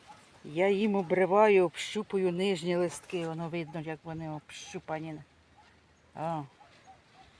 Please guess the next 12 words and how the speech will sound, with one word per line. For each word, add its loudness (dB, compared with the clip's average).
І -2
що? 0
Прийду 4
через 6
пару 6
днів, 0
вони 4
обратно 4
аж 0
до -2
самої 2
землі. -2